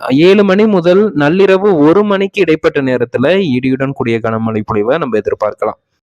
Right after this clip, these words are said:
ஒட்டுமொத்தமாக அக்டோபர் இரண்டாவது வாரம், அக்டோபர் ஏழாம் தேதி முதல் பதினான்காம் தேதிக்கு இடைப்பட்ட நாட்கள்ல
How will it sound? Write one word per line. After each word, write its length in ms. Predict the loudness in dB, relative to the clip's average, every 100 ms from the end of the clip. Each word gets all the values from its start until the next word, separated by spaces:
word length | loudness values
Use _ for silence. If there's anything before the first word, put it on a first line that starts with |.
| _ -2
ஒட்டுமொத்தமாக 880 | -2 0 0 2 2 0 -2 -4 -2
அக்டோபர் 560 | -2 -2 0 0 0
இரண்டாவது 600 | -2 -2 -2 0 2 0
வாரம், 320 | 0 0 -2 -6 _
அக்டோபர் 500 | -8 -6 -2 0 0
ஏழாம் 360 | -2 -2 -2 -2
தேதி 200 | -4 -2
முதல் 340 | -2 -2 -2
பதினான்காம் 580 | -2 -2 -2 -4 -4 -4
தேதிக்கு 340 | -4 -6 -6
இடைப்பட்ட 380 | -8 -8 -6 -6
நாட்கள்ல 640 | -6 -8 -8 -8 -4 -4